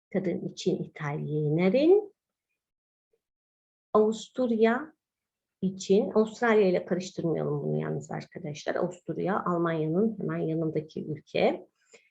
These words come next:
Ee, ülkenin ismi Österreich.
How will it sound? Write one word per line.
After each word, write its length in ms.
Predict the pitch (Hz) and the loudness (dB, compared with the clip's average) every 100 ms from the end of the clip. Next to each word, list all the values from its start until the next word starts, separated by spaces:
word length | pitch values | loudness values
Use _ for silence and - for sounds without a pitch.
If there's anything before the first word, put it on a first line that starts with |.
| _ _ _ | _ _ _
Ee, 240 | 175 175 165 | -4 -2 0
ülkenin 480 | 202 190 196 170 - | 0 2 2 2 0
ismi 400 | - - - - - | -6 -8 -10 -10 -4
Österreich. 1200 | 160 156 - 196 208 202 277 330 370 - - - | -2 -2 -4 -2 -2 2 2 2 -2 -8 -18 -20